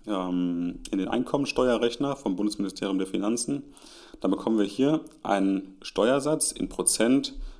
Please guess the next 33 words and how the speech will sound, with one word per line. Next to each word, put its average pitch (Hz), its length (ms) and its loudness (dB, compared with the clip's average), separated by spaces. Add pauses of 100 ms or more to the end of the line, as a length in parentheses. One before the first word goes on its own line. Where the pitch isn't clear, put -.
von 104 360 2
sechsundzwanzig 107 640 2
Komma 98 220 0
zwei 101 260 4
neun 101 180 4
Prozent 98 420 2
aus, - 320 -6
also 98 160 -2
ein 95 160 -4
Durchschnittssteuersatz, 92 920 2
den 101 100 -2
wir 95 80 0
bezahlen 113 500 0 (240)
auf 98 140 -4
diese 101 260 0
gesamte, 110 720 2 (220)
auf - 80 -10
diese 101 160 -2
gesamten 104 400 2
Einnahmen, 101 420 4
auf - 100 -8
die 95 100 -6
gesamten 104 360 -4
Einkommen. 90 540 -4 (1000)
Und - 160 0
absolut 113 640 2 (560)
zahlt 120 360 2
diese 123 140 2
Person 101 500 2
in 110 80 2
diesem 90 180 -2
Beispiel 113 400 2
dann 123 300 0